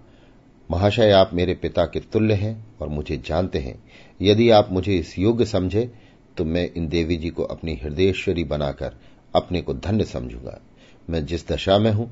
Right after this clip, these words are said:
आप देख रहे हैं। संभव है मेरा जीवन इसी तरह कट जाए, लेकिन श्रद्धा, सेवा और प्रेम यदि जीवन को सुखी बना सकता है, तो मुझे विश्वास है कि देवी के प्रति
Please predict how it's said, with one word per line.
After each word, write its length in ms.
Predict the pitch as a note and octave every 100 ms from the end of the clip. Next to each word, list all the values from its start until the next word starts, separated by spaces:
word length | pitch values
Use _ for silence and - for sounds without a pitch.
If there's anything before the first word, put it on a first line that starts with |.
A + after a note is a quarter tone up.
| - -
आप 160 | C2 C2
देख 320 | A#1 E2+ -
रहे 220 | C2+ B1
हैं। 240 | G#1+ G#1 - - - - -
संभव 340 | F#2+ G#2+ A2+
है 60 | G#2
मेरा 260 | G2 F#2
जीवन 300 | E2+ F2+ F2
इसी 220 | D#2+ -
तरह 240 | - F2+ F2+
कट 220 | D2+ C2+
जाए, 220 | C2+ G#1+ - - - -
लेकिन 320 | C#2+ D2+ D#2 C#2+
श्रद्धा, 480 | - E2+ D#2+ F2
सेवा 340 | E2 F2 D#2+ D#2+
और 220 | D#2 -
प्रेम 280 | - F#2+ C#2 - - - -
यदि 220 | E2 D2 C#2
जीवन 360 | C2+ E2+ F2
को 120 | D#2
सुखी 320 | D2+ F#2+ - A2
बना 220 | F#2 F2+
सकता 340 | F#2+ - F#2
है, 200 | F#2 G#2 - - - -
तो 60 |
मुझे 240 | E2+ E2 D#2+
विश्वास 540 | D#2 - G#2 G2 F#2
है 100 | F2+
कि 140 | E2 D2+
देवी 320 | C#2 E2+ E2
के 140 | D2
प्रति 400 | D2 D2+ D2 C2